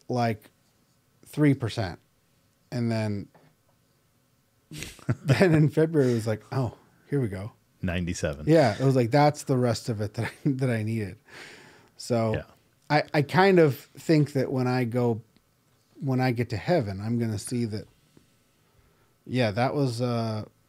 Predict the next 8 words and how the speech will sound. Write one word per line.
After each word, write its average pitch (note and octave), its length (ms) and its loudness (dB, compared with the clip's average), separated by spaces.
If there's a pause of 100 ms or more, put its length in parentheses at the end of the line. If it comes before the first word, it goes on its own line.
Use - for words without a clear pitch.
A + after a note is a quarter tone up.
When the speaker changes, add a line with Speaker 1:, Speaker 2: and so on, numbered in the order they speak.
(720)
Speaker 1:
I C3 100 -4
screwed F3+ 300 4
up D3+ 280 4
in G2 80 -8
two A#2+ 120 -8
thousand A2 320 -2
eleven, F2+ 500 -8 (600)
and F#2+ 460 -4